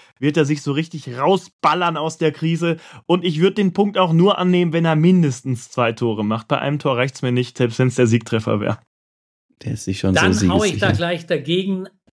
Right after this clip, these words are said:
Speaker 3: Angelo Stiller, er wird das Spiel der,
Speaker 2: <laughs>
Speaker 3: der Dortmunder unterbinden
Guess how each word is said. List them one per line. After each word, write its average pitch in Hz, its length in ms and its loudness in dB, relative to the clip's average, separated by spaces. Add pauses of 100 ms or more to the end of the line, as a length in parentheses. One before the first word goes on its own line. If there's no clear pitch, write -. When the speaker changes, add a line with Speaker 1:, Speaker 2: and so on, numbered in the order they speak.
(240)
Speaker 3:
Angelo 208 500 -2
Stiller, 170 580 -2 (160)
er 180 260 0
wird 185 220 2 (220)
das 151 140 0
Spiel 127 380 0
der, 160 400 0 (160)
Speaker 2:
<laughs> 120 180 -4
Speaker 3:
der 143 400 -2 (140)
Dortmunder 175 760 -2
unterbinden 196 1000 0